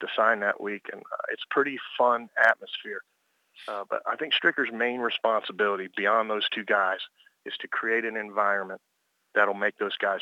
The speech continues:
play their best, and there's no shortcut to that. They have to know the course the best. They have to out-prepare the Europeans,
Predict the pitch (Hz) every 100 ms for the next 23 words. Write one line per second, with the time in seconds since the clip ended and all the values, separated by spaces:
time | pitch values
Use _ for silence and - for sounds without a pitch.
0 | - 104 95 92 92 90 - 95 95 101
1 | 107 117 - 120 - 123 - 110 104 -
2 | - _ _ _ _ _ 95 92 110 -
3 | 90 92 110 117 - 120 117 - 110 117
4 | 117 - - _ _ _ 95 - 95 -
5 | - 101 107 117 - 107 107 107 104 104
6 | 110 98 95